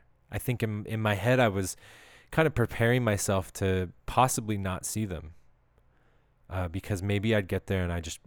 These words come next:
wouldn't be able to do it. I'd be too scared of, and, and if you wanna talk about, I can talk about why I was scared. The main reason was rejection. So kind of like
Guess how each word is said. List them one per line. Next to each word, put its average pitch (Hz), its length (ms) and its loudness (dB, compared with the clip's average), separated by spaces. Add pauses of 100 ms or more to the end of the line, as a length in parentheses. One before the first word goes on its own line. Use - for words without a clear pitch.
wouldn't 90 260 -2
be 87 80 -6
able 80 160 -6
to 85 120 -10
do 82 160 -10
it. 80 220 -12
I'd 92 160 -6
be 87 120 -8
too - 160 -6
scared 95 440 -2
of, 87 200 -4 (560)
and, 120 380 2
and 120 160 4
if 107 140 0
you 117 100 2
wanna 117 220 4
talk 104 280 2
about, 95 300 -2 (280)
I 117 100 2
can 139 120 0
talk 107 280 2
about 95 260 0
why 95 720 2 (220)
I 98 100 0
was 92 160 0
scared. 98 580 0 (640)
The 113 140 4
main 117 400 4
reason 110 420 4
was 92 340 0 (480)
rejection. 101 720 -2 (200)
So 92 500 -2 (540)
kind 131 240 4
of 110 120 2
like 107 320 2